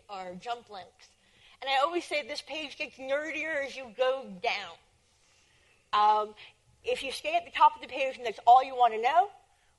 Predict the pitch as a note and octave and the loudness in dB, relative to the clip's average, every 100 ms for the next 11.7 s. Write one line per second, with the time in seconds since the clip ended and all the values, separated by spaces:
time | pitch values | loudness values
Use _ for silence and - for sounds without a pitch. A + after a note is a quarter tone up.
0 | - A#3 C#4+ C#4 C4 B3 A3 B3 A#3 A3 | -12 -10 -8 -6 -6 -6 -4 -4 -4 -6
1 | A#3 A#3+ C4+ D#4 B3+ G3+ B3+ C4+ C4+ B3+ | -6 -2 -2 -4 -6 -8 -6 2 2 2
2 | - C4+ - - A3+ A3 A#3+ D4+ - _ | -8 -16 -16 -6 4 6 6 0 -10 _
3 | _ _ _ _ _ _ - G#3+ G#3 A3 | _ _ _ _ _ _ -4 2 0 0
4 | A3+ A#3 A#3+ A#3 A3+ G#3 A3+ G#3 A#3+ A3+ | 6 8 8 6 0 -2 -10 -4 4 6
5 | A3 A3 G3+ G3+ G3+ G#3 G#3 G#3 G3+ G3 | 6 2 -6 -6 -2 0 0 -4 -2 2
6 | F#3+ F#3 F3+ F#3 F#3 F#3+ F#3+ - G#3 - | 2 2 6 8 10 8 -4 -18 -18 -6
7 | A3 G3 F#3 G3 G3 G3+ F#3 F#3 F#3+ F#3 | -4 -4 -2 2 2 2 -2 -4 -6 -6
8 | G3 F#3 G3+ F#3 F#3 F3+ G3+ D#3+ - - | -10 -14 -20 -14 -14 -12 -14 -16 -16 -20
9 | - - F2 - _ _ _ _ _ _ | -18 -20 -20 -20 _ _ _ _ _ _
10 | _ _ - _ _ _ - D4 - - | _ _ -20 _ _ _ -2 -2 -2 0
11 | D4 C4 A#3 B3 C4 F4+ - | 0 -2 8 10 10 8 -2